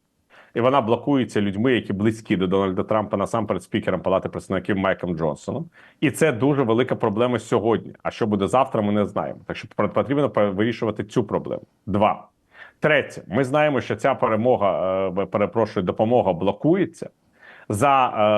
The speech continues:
е, е, єдиною причиною з точки зору республіканців, тому що вони хочуть одночасно досягти домовленостей по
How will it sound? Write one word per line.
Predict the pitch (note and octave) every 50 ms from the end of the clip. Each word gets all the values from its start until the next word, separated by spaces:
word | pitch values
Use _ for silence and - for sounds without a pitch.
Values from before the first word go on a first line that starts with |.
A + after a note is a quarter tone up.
| G#2 G#2 G2+ F#2+ G#2+ G#2 G#2+ G#2+ F#2 D#2
е, |
е, | A#2+
єдиною | G#2+ A#2 A#2 G#2 A2 C3+ D3+ D3+ D3 C#3+ C3
причиною | - C#3 A#2 A2 - - F#2 E2+ E2+ F2+ G2 A2 A2+
з | G2+ G#2+ - -
точки | - _ - C3+ C3 B2+ - - B2 G2+
зору | F#2+ A#2+ A#2+ A2+ G#2+ G#2+
республіканців, | G#2+ G#2 G#2 - G#2 E2+ E2+ E2+ E2 - E2+ E2+ F#2+ G#2+ G#2+ - F#3 G3+ - - - -
тому | - C3 C3+ E3
що | D#3+ - B2+
вони | A2 A2 G#2+
хочуть | G#2 - D#3 D#3+ - C3+ A#2 -
одночасно | G#2 G#2 G2+ G2+ - C#3+ D#3+ E3 E3 D3+ A#2
досягти | G2+ G2+ - - G#2+ - - - C3+ D#3 E3
домовленостей | - A2 A#2 A2 G2+ A2 B2+ C3+ C#3 C3+ C3 B2 A2 - - A2+ G2
по | G2+ - A2 A2+ A#2 C3 C3 - -